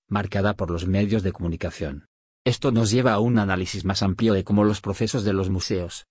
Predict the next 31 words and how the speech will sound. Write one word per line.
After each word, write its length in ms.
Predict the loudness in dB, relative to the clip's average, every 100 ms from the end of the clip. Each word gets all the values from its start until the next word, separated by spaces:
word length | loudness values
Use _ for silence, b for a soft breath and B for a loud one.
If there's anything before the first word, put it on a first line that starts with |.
| _
y 80 | -6
su 160 | -4 -4
comunicación 680 | 0 0 0 0 -2 2
influyen 520 | 2 0 2 4 4
y 80 | 2
participan 640 | 0 -4 -4 -2 0 0
activamente 580 | -2 -2 0 2 2 0
en 60 | -2
las 120 | -2
estructuras 600 | -4 -4 -6 -2 -2 -2
culturales 500 | -4 -4 -2 0 0
y 60 | -2
materiales 520 | -2 -2 0 0 0
donde 300 | 0 0 -2
se 120 | -2
desarrollan. 680 | -4 -6 -6 -6 -8 -12 -16 _ _ _ -2
Lo 160 | 0
más 200 | 2 0
intrigante 560 | -2 0 2 2 2 0
es 100 | -2
que 120 | -2
esto 200 | 0 0
nos 200 | 0 0
hace 200 | 0 0
pensar 380 | 0 -2 -2 0
en 100 | 0
el 100 | -2
futuro 440 | -2 -4 2 2
del 100 | 2
museo 320 | 0 0 0 -2
o, 180 | -4